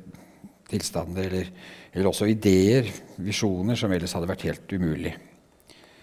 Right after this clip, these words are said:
En rekke begreper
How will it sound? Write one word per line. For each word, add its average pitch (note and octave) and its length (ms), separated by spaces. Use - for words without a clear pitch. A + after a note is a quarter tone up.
En G#2+ 160
rekke G#2 320
begreper G#2 680